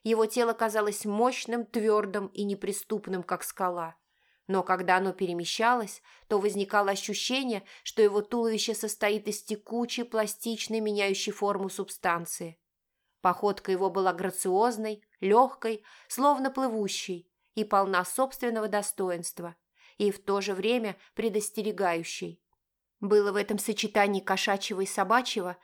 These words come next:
что-то стильное и демоническое. Мне, любительнице животных, но так и не заимевших их из-за аллергии – страстно захотелось его погладить. Я обратила внимание на напряжённые лица окружающих,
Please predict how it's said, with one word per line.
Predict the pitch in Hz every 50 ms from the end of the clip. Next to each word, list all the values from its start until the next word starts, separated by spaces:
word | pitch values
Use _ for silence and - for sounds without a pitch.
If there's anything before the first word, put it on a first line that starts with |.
| _ _ -
что-то | - - - 202 190 196 - 190
стильное | - - - - 262 254 254 240 233 214 208 202
и | - - 202 196
демоническое. | 180 208 196 196 196 196 190 180 - - 190 - - - - 175 170 165 - _ _ _ _ _ _ _ _ _ _ -
Мне, | 214 220 226 233 240
любительнице | 233 208 208 185 214 214 208 - 220 196 196 202 202 196 - 214 190
животных, | 196 196 190 185 240 254 247 254 - 196 185 - - _ _ -
но | 208 214 226 220
так | 214 - 220 214 214 -
и | 226
не | 214 220 214
заимевших | 196 220 240 240 247 254 262 247 - - 196 190 -
их | - - 208 196 - - -
из-за | - 202 202 175 180 208
аллергии – | 196 208 208 202 196 185 190 196 190 175 175 170 _ _ _ _
страстно | - - - - 247 277 294 294 - 294 277
захотелось | 254 262 - 254 247 247 - 233 220 214 214 214 -
его | 214 190 196 190
погладить. | 190 196 196 190 190 196 180 175 170 165 170 - - - _ _ _ _ _ _ _ _ _ _
Я | - 202 202 190
обратила | 185 202 196 202 202 - 220 202 202 190
внимание | 202 196 202 208 196 196 190 190
на | 190 190
напряжённые | 190 190 - 208 196 190 208 208 196 190 190 190 190
лица | 185 196 196 196 - 185
окружающих, | 180 - 202 190 180 226 254 269 269 262 - - 262 247 -